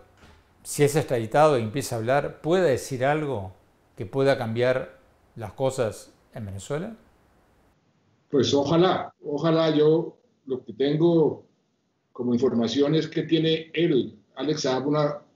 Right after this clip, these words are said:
Speaker 2: información muy, muy completa sobre las transacciones financieras que ha hecho Venezuela en los últimos tiempos.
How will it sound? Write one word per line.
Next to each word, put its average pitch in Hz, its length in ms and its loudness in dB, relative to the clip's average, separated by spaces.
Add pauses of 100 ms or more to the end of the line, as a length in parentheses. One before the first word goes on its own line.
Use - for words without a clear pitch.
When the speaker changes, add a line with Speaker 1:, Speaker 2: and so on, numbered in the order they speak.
(240)
Speaker 2:
información 127 720 2
muy, 151 400 0 (500)
muy 131 400 0
completa 160 920 0 (340)
sobre 127 640 2
las 120 240 -8
transacciones 143 1080 -2
financieras 143 600 0
que 147 100 -2
ha 143 60 2
hecho 147 200 2
Venezuela 135 460 0
en 135 80 0
los 123 120 -4
últimos 131 340 -6
tiempos. 135 500 -2